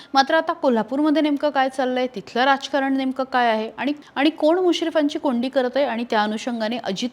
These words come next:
पवारांना अडचणीत आणतंय, हे सगळं मी तुम्हाला सांगणार आहे, तेव्हा हा व्हिडिओ शेवटपर्यंत बघा. यासाठी खरं तर थोडंसं मागे जावं लागेल. मंत्रिमंडळाचा विस्तार झाल्यानंतर कोल्हापूरच्या पालकमंत्रीपद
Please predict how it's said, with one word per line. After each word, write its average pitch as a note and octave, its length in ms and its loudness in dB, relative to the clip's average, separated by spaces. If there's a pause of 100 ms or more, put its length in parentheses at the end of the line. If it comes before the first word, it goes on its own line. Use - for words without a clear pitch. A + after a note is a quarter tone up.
पवारांना D4 480 2
अडचणीत B3+ 440 -2
आणतंय, G#3 320 -4 (320)
हे D4 80 2
सगळं C4 280 2
मी D#4 120 4
तुम्हाला D#4 280 0
सांगणार C#4+ 300 0
आहे, F4 140 -4
तेव्हा F#3+ 200 -2
हा F#3 100 0
व्हिडिओ F3+ 300 -2 (120)
शेवटपर्यंत G3 640 -2
बघा. - 360 -2 (220)
यासाठी E4 400 4
खरं F4+ 180 4
तर F4 120 0
थोडंसं D4+ 340 0
मागे G3+ 260 2
जावं A3 240 0
लागेल. F#3+ 340 -2
मंत्रिमंडळाचा A#3+ 720 0
विस्तार C4+ 500 0
झाल्यानंतर A#3+ 420 0
कोल्हापूरच्या A#3+ 680 -2
पालकमंत्रीपद A#3+ 680 -2